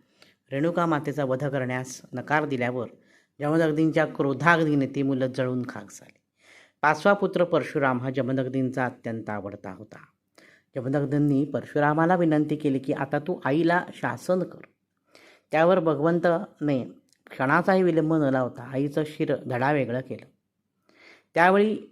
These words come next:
प्रसन्न झालेल्या जमदग्नी ऋषींनी परशुरामाला सांगितलं की, "वर माग." तेव्हा भगवान परशुराम म्हणाले की, "मला माहिती होतं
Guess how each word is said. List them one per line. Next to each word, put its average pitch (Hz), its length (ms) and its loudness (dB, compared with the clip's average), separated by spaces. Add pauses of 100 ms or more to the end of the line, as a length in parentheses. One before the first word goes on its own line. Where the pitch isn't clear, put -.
(180)
प्रसन्न 180 400 2
झालेल्या 165 340 2
जमदग्नी 151 560 2
ऋषींनी 131 480 -2 (480)
परशुरामाला 139 560 0
सांगितलं 139 380 -2
की, 143 140 -4
"वर 143 260 2
माग." 139 300 0 (1000)
तेव्हा 143 240 2
भगवान 165 360 4
परशुराम 156 400 2
म्हणाले 147 280 2
की, 151 120 -4
"मला 143 240 2
माहिती 131 340 0
होतं 160 320 0